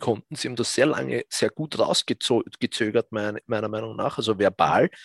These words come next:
die Erwartungshaltung aufrechterhalten. Also, aber zweitausendsechzehn war's dann wirklich so weit, Ende zweitausendsechzehn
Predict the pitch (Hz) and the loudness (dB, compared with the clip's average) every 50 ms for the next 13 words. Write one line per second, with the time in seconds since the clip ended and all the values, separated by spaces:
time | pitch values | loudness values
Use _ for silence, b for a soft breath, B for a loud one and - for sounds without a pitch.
0 | B B B B B B - - 113 110 104 82 - 123 - - 135 127 - - | B B B B B B -2 0 2 4 4 2 2 0 -2 -2 -4 -4 -2 -2
1 | - 113 104 - - 127 123 110 101 95 113 - - - - 123 120 - - - | 0 0 0 0 -2 -4 -2 0 2 2 2 0 0 -4 -2 -2 -2 -2 -2 -4
2 | 85 87 90 90 107 123 131 131 123 117 113 104 117 113 110 110 - 123 117 110 | -2 0 0 -2 -2 -4 -4 -2 0 0 2 2 4 2 2 2 0 -2 -2 -4
3 | 107 - - 110 107 113 104 123 - - - - - - - - 139 131 131 120 | -4 -2 -2 -2 -2 -2 -2 -4 -4 -4 -4 -4 -4 -6 0 0 0 2 2 -2
4 | - - 135 113 110 - 135 - - - - 98 87 90 120 - - 98 113 117 | -2 -2 -4 -6 -4 -6 -4 -4 -2 -2 0 0 2 2 2 2 0 -6 -4 -4
5 | 123 120 - - - - - - - - - - 135 131 | -4 -4 -4 -8 -8 -10 -10 -10 -8 -8 -6 -4 -6 -6